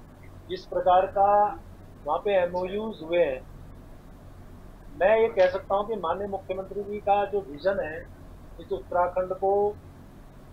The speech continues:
अन्य राज्यों की तुलना में सर्वश्रेष्ठ राज्य बनाया जाए, तो जो ये निवेश होने वाला है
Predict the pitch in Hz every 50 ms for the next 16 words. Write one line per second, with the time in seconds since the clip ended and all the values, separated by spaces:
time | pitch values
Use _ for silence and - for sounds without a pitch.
0 | - - - - 147 170 180 190 214 214 190 185 170 170 170 190 190 190 196 196
1 | - - 170 160 170 180 180 180 180 185 190 196 202 202 208 - - - 175 170
2 | - - - 165 180 196 185 - - - 190 160 160 147 151 - 185 185 190 185
3 | - 151 147 147 151 170 180 175 156 143 127 - - - - - - - - -
4 | - - - - - - - - - 160 - - 180 202 208 220 226 226 208 214
5 | - - - - - - - - - - - 135 147 151 156 175 208 247 240 -
6 | 185 190 190 185 180 156 143 131 123 110